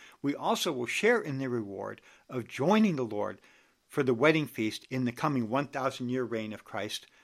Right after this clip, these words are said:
on the earth. Of course, after that, in eternity, all the believers will be together for that time, for eternity. Praise the Lord for that. We have that assurance. But we don't have the assurance we're necessarily going to be in the wedding feast. That depends on whether we're faithful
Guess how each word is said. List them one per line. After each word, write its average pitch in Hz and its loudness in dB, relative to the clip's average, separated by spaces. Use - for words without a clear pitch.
on 110 -6
the 110 -4
earth. 120 -6
Of 117 -10
course, 120 -4
after 175 0
that, 131 0
in 127 -2
eternity, 120 0
all 190 4
the 160 2
believers 113 -12
will 123 -2
be 143 2
together 127 2
for 120 -2
that 151 4
time, 101 -10
for 123 -4
eternity. 113 -2
Praise 131 -2
the 123 -6
Lord 117 -2
for - -12
that. 110 -2
We 113 -6
have 117 -4
that 110 -4
assurance. - -2
But 127 0
we 120 0
don't 202 2
have 160 0
the 123 0
assurance - -6
we're 123 0
necessarily 147 2
going 135 -2
to 123 -8
be 117 -2
in 131 -4
the 131 -4
wedding 185 0
feast. - -12
That 143 0
depends 123 -6
on 110 -4
whether 110 -4
we're 104 -2
faithful 113 -4